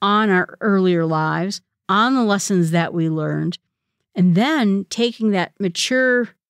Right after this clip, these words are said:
view of it so that we can actually then alter that. So for example, for me, like I said, I learned in my life that I could get through anything.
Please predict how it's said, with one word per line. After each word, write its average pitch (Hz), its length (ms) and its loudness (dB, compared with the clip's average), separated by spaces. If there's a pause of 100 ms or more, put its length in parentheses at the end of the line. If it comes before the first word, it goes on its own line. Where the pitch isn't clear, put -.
view 262 320 2
of 202 160 -2
it 180 260 -2 (200)
so - 180 -2
that 185 200 0
we 208 120 2
can 226 160 -2
actually 202 480 0
then 170 480 -2 (380)
alter 214 460 -2
that. - 380 -10 (1000)
So 277 160 -2
for 247 140 0
example, 226 360 0
for 202 140 -2
me, 190 400 0
like 214 140 -2
I 233 40 0
said, 262 180 -2
I 226 180 -2
learned 247 200 0
in 240 80 4
my 233 140 2
life 226 420 0
that 180 200 0
I 202 140 0
could 175 200 -6
get 233 180 -2
through 226 200 0
anything. 175 580 -2